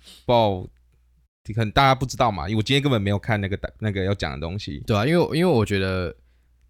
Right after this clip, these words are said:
Speaker 2: 因为今天我刚刚问他的问题就是，如果你家人真的得了，我觉得这个看的你就会开始想很多。
Speaker 1: 对。
Speaker 2: 我觉得这个就是要有那一种，你突然直接收到这个资讯，才会有那种干，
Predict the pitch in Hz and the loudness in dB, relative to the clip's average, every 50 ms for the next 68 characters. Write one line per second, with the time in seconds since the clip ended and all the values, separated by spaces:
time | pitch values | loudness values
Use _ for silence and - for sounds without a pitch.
0 | _ _ _ _ 135 156 156 - 147 143 151 143 110 92 110 110 113 120 113 113 | _ _ _ _ 0 0 2 2 2 2 4 2 2 2 2 0 2 2 2 2
1 | 107 104 107 107 101 95 87 92 95 98 98 95 98 90 87 - 95 95 98 92 | 2 2 2 2 2 0 0 0 0 0 0 0 0 -2 -2 -2 -2 -2 -2 -2
2 | 85 80 87 92 92 87 - 80 76 73 71 69 90 - 101 92 101 104 98 127 | -2 -4 -4 -4 -4 -4 -6 -8 -6 -6 -8 -8 -4 -4 -2 0 0 -2 0 0
3 | 113 98 - - 110 90 90 87 82 82 92 90 87 92 92 87 - - - 85 | -2 0 0 0 -2 0 0 -2 -2 -2 -2 -2 0 -2 -2 -2 -4 -6 -8 -8
4 | 71 65 - 69 65 101 - _ _ _ 127 117 110 98 92 92 92 - 98 98 | -10 -12 -16 -16 -18 -18 -20 _ _ _ 2 2 4 2 2 -2 -4 -4 -4 -2
5 | 104 110 110 - 147 131 123 117 131 123 131 127 113 95 90 92 98 101 104 107 | -2 -2 0 2 2 2 4 4 4 4 4 4 4 4 4 2 2 2 2 0
6 | 85 80 78 - - _ _ _ _ _ _ 87 85 98 117 113 101 - - - | -2 -2 -6 -12 -16 _ _ _ _ _ _ -2 0 2 2 2 0 -4 -8 -10
7 | - - 110 110 104 - 113 110 107 104 101 98 101 90 - - 95 95 95 107 | -6 -2 0 0 2 2 2 2 2 0 0 -2 -4 -4 -2 -2 -2 0 0 0
8 | 101 90 87 98 95 107 113 95 98 95 104 87 80 - - 104 85 | 0 0 0 2 2 4 4 2 2 0 -2 -2 -4 -6 -6 -6 -6